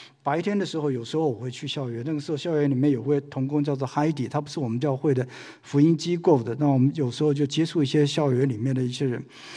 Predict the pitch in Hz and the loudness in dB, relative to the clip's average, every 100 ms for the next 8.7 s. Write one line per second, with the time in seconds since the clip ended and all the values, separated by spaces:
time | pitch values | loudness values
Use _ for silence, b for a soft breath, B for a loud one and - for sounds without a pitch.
0 | B B 175 160 135 127 - 139 170 160 | B B 2 4 4 2 -4 -2 0 0
1 | 147 151 175 139 123 - - 202 190 160 | -4 2 4 4 2 -2 -6 2 4 4
2 | 120 123 160 147 147 123 120 139 151 156 | 4 2 4 6 6 2 0 -2 -2 -4
3 | - - _ _ - 180 180 165 131 113 | -16 -20 _ _ 0 0 2 0 0 -6
4 | 113 - 156 127 B B - 196 170 170 | -8 -4 -4 -4 B B -4 2 4 2
5 | 143 170 175 - - 165 151 - 156 131 | 2 2 0 -2 0 2 2 0 -4 -4
6 | - - 123 117 b b b 170 202 - | -6 -12 -12 -14 b b b -10 -10 -8
7 | 165 185 - 185 170 - 226 160 165 123 | -6 -6 -2 0 2 4 4 6 4 2
8 | 147 151 156 165 160 143 | 0 2 4 2 2 -4